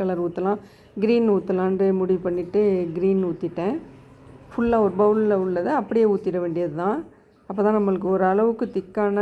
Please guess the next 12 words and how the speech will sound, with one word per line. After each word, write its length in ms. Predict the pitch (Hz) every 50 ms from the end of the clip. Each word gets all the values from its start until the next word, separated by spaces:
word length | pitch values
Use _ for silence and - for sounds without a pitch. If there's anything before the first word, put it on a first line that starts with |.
| 208 202 196 185 175 170 170
லேயர் 340 | 180 180 180 185 180 -
கிடைக்கும். 400 | 185 160 160 151 - 175 185 226 302 311 - - - - - - - - - - - - - - - - - -
ஒரு 100 | - 196 196 -
பத்து 200 | 220 220 220 - 262 254
நிமிஷம் 340 | 247 240 247 - 285 277 262 220
நல்லா 260 | 202 202 208 208 220 226 220 214
மூடி 200 | 208 214 208 214 202 196
வச்சு 280 | 190 196 - 220 220 226 240 233 - - - _ _ _ _ -
திறக்காம 440 | 202 202 196 196 208 196 202 220 220 214 196 - - - - - _ - 190
வேக 140 | 180 185 180 190 185
வச்சிங்கன்னா 480 | 180 180 - 175 175 175 175 185 208 254 330 349 - - - - _ _ _ -
கரெக்டா 380 | 202 190 190 190 190 - -